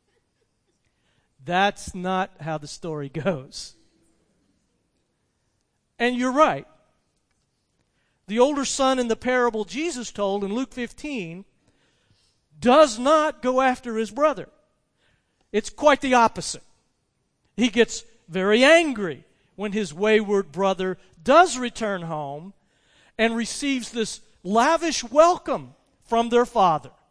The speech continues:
In his self-righteousness, no way he's going to join in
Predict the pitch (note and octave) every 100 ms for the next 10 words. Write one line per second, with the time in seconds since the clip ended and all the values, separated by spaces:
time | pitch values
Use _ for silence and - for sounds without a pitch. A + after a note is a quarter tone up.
0 | _ _ _ _ _ _ A3+ C4 C#4 B3+
1 | - D#4+ C#4+ A#3+ C4+ E4+ F4+ C4+ - G#3
2 | G3+ - - - _ _ _ _ - B3
3 | F#4 G4 F#4+ G4 G#4 F4+ G#3+ C#4+ C4 C#4
4 | C4+ B3+ A3+ D3+ A3+ F4 F#4 D#4+ D#4+ D4+